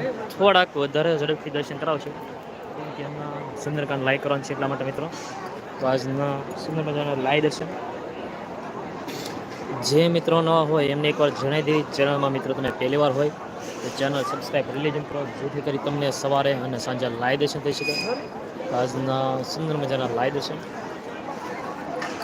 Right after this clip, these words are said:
જોઈ શકો છો આજનું ટ્રાફિક, કેટલું ટ્રાફિક છે તે. આજે ખૂબ જ વધારે ટ્રાફિક છે મિત્રો રોજ કરતાં. મંદિરના પણ દર્શન કરી શકો છો. કેતનભાઈ, બાપેશ્રામભાઈ,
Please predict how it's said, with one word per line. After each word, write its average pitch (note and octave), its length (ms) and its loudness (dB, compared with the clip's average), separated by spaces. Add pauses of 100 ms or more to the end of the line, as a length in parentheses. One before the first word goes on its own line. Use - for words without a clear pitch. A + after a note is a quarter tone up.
(840)
જોઈ C#3+ 220 2
શકો D#3 220 0
છો D3+ 140 0
આજનું C#3+ 360 2
ટ્રાફિક, C3+ 300 2 (560)
કેટલું D3 220 2
ટ્રાફિક D3 280 2
છે - 140 -2
તે. D3+ 140 -2 (1800)
આજે C#3+ 300 6 (680)
ખૂબ E3 260 2
જ D#3 140 4
વધારે D3+ 280 2
ટ્રાફિક E3 240 4
છે - 100 -2
મિત્રો D#3 200 2
રોજ D#3 200 4
કરતાં. D#3+ 300 -2 (880)
મંદિરના D#3 360 2
પણ D#3 160 -2
દર્શન D#3 200 -2
કરી D3+ 180 0
શકો E3 220 2
છો. D#3 160 4
કેતનભાઈ, D3+ 760 2
બાપેશ્રામભાઈ, D3 800 2